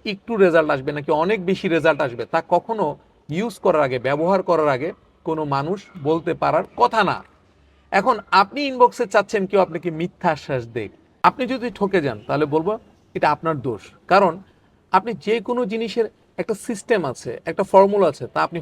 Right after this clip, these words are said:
ফলো করেন না, বা একটা রুলস আছে, তা আপনি ফলো করেন না। আপনারা খুব টেনশন নিয়ে আমাকে ফোন দেন, ফোন দিয়ে বলেন, "আমার গত ছয় মাসে কখনো একনি হয়নি,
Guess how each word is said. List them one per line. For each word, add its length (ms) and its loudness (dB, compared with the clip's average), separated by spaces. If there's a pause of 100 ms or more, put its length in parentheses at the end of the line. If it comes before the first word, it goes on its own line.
ফলো 220 4
করেন 260 -2
না, 140 -8
বা 140 2
একটা 160 0
রুলস 300 0
আছে, 180 0
তা 120 -6
আপনি 160 -6
ফলো 300 0
করেন 260 -4
না। 120 -14 (360)
আপনারা 220 -2
খুব 240 -6
টেনশন 440 0
নিয়ে 320 -4 (140)
আমাকে 280 0
ফোন 300 0
দেন, 180 -4 (180)
ফোন 160 0
দিয়ে 100 6
বলেন, 300 2 (360)
"আমার 300 2
গত 220 0
ছয় 260 2
মাসে 280 -4
কখনো 340 0
একনি 280 0
হয়নি, 400 -4